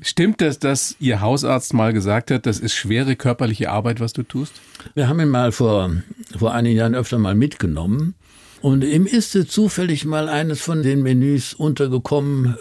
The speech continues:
Speaker 2: wo ich zu viel kriege. Das war ein, ein berühmter deutscher Drei-Sterne-Koch, Helmut Thielke, ist leider verstorben.
Speaker 1: Ach so, da kommt
Speaker 2: Seine
Speaker 1: der Dollar, sondern gibt's dann noch
Speaker 2: seine
Speaker 1: was und noch was.
Speaker 2: klassische,
Speaker 1: Ja.
Speaker 2: ja, ja, der hatte die Angewohnheit, immer irgendwie noch was, nicht nur das, was man bestellt hat, sondern immer noch,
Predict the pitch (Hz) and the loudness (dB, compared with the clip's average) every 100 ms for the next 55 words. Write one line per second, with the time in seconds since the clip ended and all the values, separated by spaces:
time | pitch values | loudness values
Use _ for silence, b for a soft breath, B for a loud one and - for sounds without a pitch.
0 | 123 131 117 127 110 - 131 - 185 127 | -8 -6 -2 0 -2 -2 -6 -2 0 -2
1 | - 90 78 - - - 381 120 123 151 | -2 -4 -4 -6 -10 -10 -6 -4 -2 -2
2 | 135 131 123 117 120 110 107 131 143 123 | -2 0 0 0 -2 -2 0 0 0 -2
3 | 110 113 - 104 101 95 - 135 147 131 | 0 -2 -2 -6 -4 -6 -2 -2 -2 0
4 | 143 127 120 107 110 85 135 151 143 123 | -2 0 -2 -2 -2 -2 -2 -2 -2 -4
5 | 117 110 98 92 - 143 160 170 170 - | -2 -2 -2 -6 -2 0 0 0 -2 -2
6 | - 185 135 113 131 120 143 139 135 131 | 0 2 2 2 0 0 0 2 2 2
7 | 123 - 135 139 120 135 123 - 131 127 | 2 0 0 2 2 4 2 2 2 2
8 | - 104 165 170 165 147 143 151 127 120 | 2 0 2 2 2 4 4 4 4 4
9 | 147 135 123 185 233 190 127 175 170 139 | 4 4 2 2 2 2 2 2 2 2
10 | 151 151 143 139 123 302 185 190 165 165 | 2 2 0 0 -2 0 2 2 0 -2
11 | 165 151 156 135 139 143 - - - - | -2 2 0 0 -2 -4 -4 -12 -8 -2
12 | 165 180 127 101 110 92 107 82 - 151 | 0 0 0 0 -2 -2 -4 -4 -2 0
13 | 156 139 156 156 147 | 0 0 -2 -2 -2